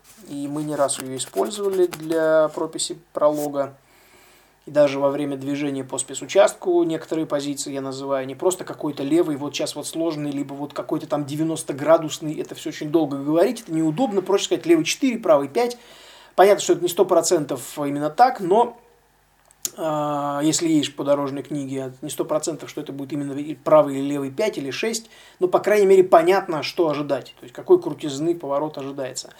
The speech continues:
А вот пролог мы прописывали полностью, каждую позицию, каждый трамплин, прям вот четко, как в классическом ралли. А, на это у нас ушло два часа сорок минут. Эм,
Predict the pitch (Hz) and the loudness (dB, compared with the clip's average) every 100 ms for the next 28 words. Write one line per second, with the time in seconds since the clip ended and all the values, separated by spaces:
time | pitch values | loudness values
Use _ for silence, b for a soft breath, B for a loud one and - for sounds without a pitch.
0 | B B B 151 196 202 208 269 302 214 | B B B 0 2 6 6 6 4 0
1 | 226 339 339 233 381 339 - - - 208 | 0 0 0 0 4 4 2 -6 -4 4
2 | 214 170 143 - - 165 160 151 160 151 | 6 6 4 -8 0 0 0 -4 -4 -4
3 | 165 - 180 349 359 311 - 160 139 170 | -6 -2 -2 0 -2 -2 -2 -4 -4 -4
4 | 190 175 160 156 156 - 226 226 - 175 | -4 -2 -2 -2 -8 -6 -4 -6 -4 -6
5 | - 165 147 170 - - 147 143 123 123 | -4 -6 -6 -8 -8 -8 -4 -4 -4 -10
6 | _ B B B B B B B B B | _ B B B B B B B B B
7 | B - 156 147 147 143 143 143 143 165 | B -6 0 2 2 2 2 0 4 6
8 | 214 190 175 165 180 185 165 127 156 170 | 6 6 4 2 -2 2 0 2 2 2
9 | 170 - 165 - 151 143 - 147 156 226 | 0 2 2 0 -4 -6 -6 -2 0 2
10 | 294 - - - - - 160 151 151 147 | 0 -4 -16 -16 -20 -18 -12 -10 -8 -8
11 | 143 139 135 135 131 127 127 123 120 | -10 -10 -10 -10 -10 -10 -12 -12 -16